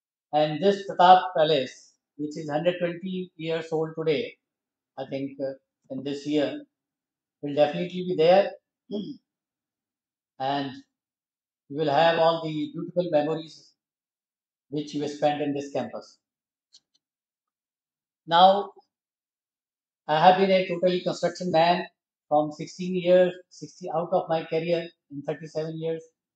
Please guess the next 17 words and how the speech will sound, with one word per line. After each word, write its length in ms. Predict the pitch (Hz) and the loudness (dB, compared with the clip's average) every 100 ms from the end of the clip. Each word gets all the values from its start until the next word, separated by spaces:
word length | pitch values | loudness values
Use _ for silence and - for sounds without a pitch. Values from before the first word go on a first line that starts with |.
| 147 | -10
in 120 | 143 | -6
railways. 460 | 156 160 175 185 - _ _ _ _ _ | -6 -4 -4 -4 -6 _ _ _ _ _
I 160 | 151 160 | -2 -2
spent 360 | - 185 180 180 | 2 0 0 -4
sixteen 340 | - 196 190 | -10 -6 -2
years 260 | 185 185 185 | 2 2 4
outside 400 | 156 - 180 175 | 2 2 -2 0
railway 340 | 175 180 196 190 _ _ _ _ _ _ _ 139 | -4 -2 -4 -8 _ _ _ _ _ _ _ -8
in 200 | 147 147 | -6 -4
the 120 | 147 | 0
various 420 | 151 165 160 - | 0 0 -6 -8
P 140 | 160 170 | -10 -8
S 140 | 175 | -6
Us, 300 | 180 185 185 - _ _ | -4 -4 -6 -12 _ _
in 140 | 143 143 | -8 -4
Delhi 240 | 151 165 | -4 -4
Metro, 560 | 165 160 180 175 175 | -6 -6 -2 -2 -2